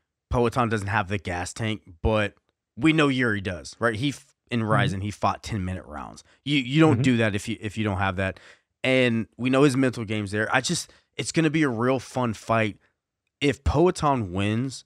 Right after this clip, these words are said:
Speaker 1: especially if he just left hand knocks him out, his star power is insane 'cause he's a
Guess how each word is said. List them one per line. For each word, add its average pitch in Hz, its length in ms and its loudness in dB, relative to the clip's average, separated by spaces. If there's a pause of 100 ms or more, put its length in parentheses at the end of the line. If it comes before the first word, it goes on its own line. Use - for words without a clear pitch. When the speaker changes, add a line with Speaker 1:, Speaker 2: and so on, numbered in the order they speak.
Speaker 1:
especially - 840 -2
if - 100 -10
he 104 80 -6
just 90 200 -10
left 95 380 -6
hand 92 380 -10
knocks 90 340 -8
him 95 120 -4
out, 92 320 0 (220)
his 120 180 -2
star 104 320 0
power 95 340 -4
is 90 320 -8 (320)
insane 110 1000 -4 (160)
'cause 131 160 -2
he's 139 160 0
a 110 200 2